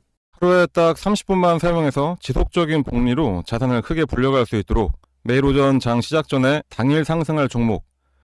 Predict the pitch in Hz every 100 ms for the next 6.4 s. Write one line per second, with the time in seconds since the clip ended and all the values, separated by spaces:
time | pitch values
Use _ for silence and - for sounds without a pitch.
0 | _ 180 185 180 - 147 156 104 120 151
1 | 143 147 156 151 110 139 151 156 185 180
2 | 175 160 131 131 131 160 120 107 127 147
3 | 147 143 131 101 104 131 120 117 135 185
4 | - - 120 147 151 143 110 127 131 123
5 | 120 117 135 156 - 123 120 117 110 92
6 | 110 107 101